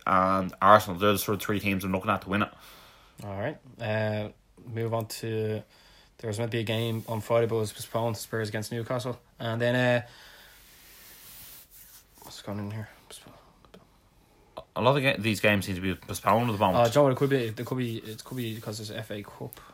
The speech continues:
Speaker 1: Oh, I think there is F A Cup, isn't there? That's gonna be interesting to see, um, which way it'll
Speaker 2: Yeah.
Speaker 1: go.
Speaker 2: Well, do you, what do you want me to do? Do the Premier League?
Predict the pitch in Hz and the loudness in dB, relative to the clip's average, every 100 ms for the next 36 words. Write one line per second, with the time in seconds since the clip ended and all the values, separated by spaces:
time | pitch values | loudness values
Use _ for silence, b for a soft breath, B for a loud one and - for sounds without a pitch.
0 | _ - b b b b b 107 107 131 | _ -20 b b b b b 4 6 4
1 | 113 110 131 123 110 107 90 95 113 127 | 4 6 6 6 4 4 -2 -2 -2 0
2 | 110 - - _ _ b b b b b | 0 -4 -20 _ _ b b b b b
3 | b - 107 117 104 101 104 117 101 - | b 0 2 2 2 0 0 2 2 2
4 | 101 90 92 101 95 95 90 90 87 87 | -6 -6 -4 -2 0 0 2 2 0 -4
5 | 85 - b b b - - 104 95 110 | -8 -14 b b b -10 0 2 4 4
6 | 98 95 131 127 147 147 151 151 156 131 | 4 2 -2 2 4 6 6 4 2 0
7 | 120 110 139 123 131 127 135 143 | -2 -4 -6 -4 -2 2 0 -2